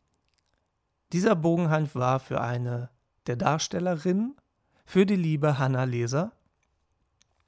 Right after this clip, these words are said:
Und, ähm, die hat sie sehr gefreut und hat jetzt quasi eine Pflanze mehr. So,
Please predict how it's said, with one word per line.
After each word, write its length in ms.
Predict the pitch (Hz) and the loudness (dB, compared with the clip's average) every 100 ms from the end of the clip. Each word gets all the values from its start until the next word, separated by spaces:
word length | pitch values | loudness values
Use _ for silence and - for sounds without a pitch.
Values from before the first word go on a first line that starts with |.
| _ - - | _ -20 -4
Und, 540 | 139 127 127 127 - _ _ _ _ _ _ _ _ _ _ | -2 0 0 -4 -8 _ _ _ _ _ _ _ _ _ _
ähm, 580 | 139 123 120 131 139 190 - _ _ 175 | -6 -4 -6 -10 -12 -16 -18 _ _ 2
die 120 | 220 | 2
hat 120 | 214 | 2
sie 100 | 196 | 0
sehr 180 | 175 170 | 0 0
gefreut 480 | 160 - 135 185 - _ _ _ _ _ _ _ _ _ _ _ _ _ _ _ _ _ _ _ _ | -2 2 2 2 -8 _ _ _ _ _ _ _ _ _ _ _ _ _ _ _ _ _ _ _ _
und 160 | 202 156 | 2 2
hat 180 | 143 | 2
jetzt 200 | 139 139 | -2 -4
quasi 400 | - 135 135 147 | -2 0 0 -2
eine 280 | - 135 156 | -2 -2 -4
Pflanze 380 | 160 127 120 165 | -4 -6 -4 -2
mehr. 320 | 156 131 - _ _ _ _ _ _ _ _ _ _ _ _ _ _ _ _ - - | -2 -2 -8 _ _ _ _ _ _ _ _ _ _ _ _ _ _ _ _ -20 -12
So, 180 | 147 | -12